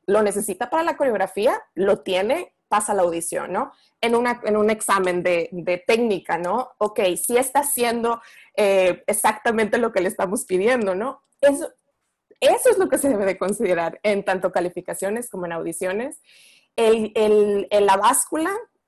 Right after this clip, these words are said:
o, o la apariencia física son, n-, no tiene sentido.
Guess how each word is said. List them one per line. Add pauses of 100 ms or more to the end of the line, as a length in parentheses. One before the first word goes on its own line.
(140)
o,
o
la
apariencia
física (460)
son, (600)
n-,
no
tiene
sentido.